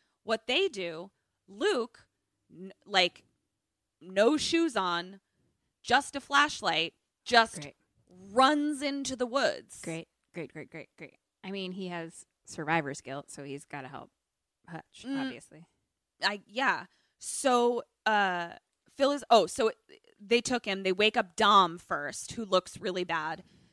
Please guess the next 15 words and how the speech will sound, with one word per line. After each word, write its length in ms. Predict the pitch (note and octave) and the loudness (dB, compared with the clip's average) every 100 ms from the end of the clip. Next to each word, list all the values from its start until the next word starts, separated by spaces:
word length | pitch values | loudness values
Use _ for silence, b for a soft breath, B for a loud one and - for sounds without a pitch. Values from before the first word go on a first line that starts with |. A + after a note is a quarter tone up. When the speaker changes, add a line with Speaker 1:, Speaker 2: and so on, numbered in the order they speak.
| b b | b b
Speaker 1:
Then 300 | F3+ C4 D4+ | 0 2 2
they 160 | D4 C#4 | 0 -2
hear 640 | B3 - B3 A3+ A3 G#3+ - - | -4 -8 -2 2 2 0 -6 -10
screaming 680 | - - G#3+ A3 A3 G3 | -6 -6 -6 -6 -2 -2
and 160 | F#3+ F#3+ | -4 -6
growling, 640 | F#3 G#3+ A#3 A3 F#3 E3+ - | 0 4 6 4 -4 -8 -6
and 260 | F#3+ F#3+ F#3+ | -8 -8 -4
then 260 | F#3+ F#3 G3+ | -2 -2 -6
they 100 | E3+ | -10
run 240 | D#3+ D3 | -10 -12
into 340 | C#3 D3+ E3+ D3 | -14 -16 -16 -18
the 80 | D3 | -20
woods 640 | - - - - - - _ _ _ | -20 -20 -20 -20 -20 -20 _ _ _
after 320 | E3 - D#3 | -2 -2 -12
Hutch. 460 | - - - - | -14 -16 -12 -14